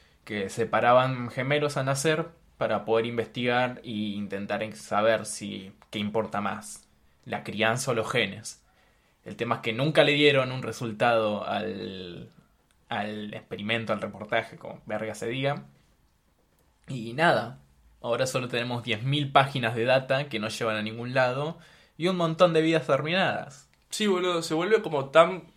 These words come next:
Speaker 2: como era tan contento el hecho de, "Che, somos hermanos, no sabemos, <laughs> hacemos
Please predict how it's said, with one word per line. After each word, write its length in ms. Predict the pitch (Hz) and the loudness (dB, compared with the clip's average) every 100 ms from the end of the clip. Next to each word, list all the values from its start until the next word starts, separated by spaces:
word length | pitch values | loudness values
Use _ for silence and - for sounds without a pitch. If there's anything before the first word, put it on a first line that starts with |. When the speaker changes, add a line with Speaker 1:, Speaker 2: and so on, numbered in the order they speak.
| - | -12
Speaker 2:
como 200 | 151 151 | -2 2
era 400 | 175 214 208 - - | 8 6 6 -6 8
tan 200 | 175 175 | 10 10
contento 600 | 180 170 160 160 165 160 | 4 2 2 2 2 2
el 140 | 131 | 2
hecho 260 | 135 135 160 | -2 -2 0
de, 300 | 131 117 - - _ _ | 0 -2 -6 -20 _ _
"Che, 160 | - 113 | -12 -10
somos 280 | 131 131 127 | -6 -4 -4
hermanos, 440 | 123 131 135 131 | -2 0 0 0
no 120 | 127 127 | -4 -4
sabemos, 720 | 123 123 131 135 135 139 - | -2 -2 -2 -2 -6 -6 -8
<laughs> 20 | |
hacemos 520 | 131 147 180 147 135 | -2 0 2 0 -2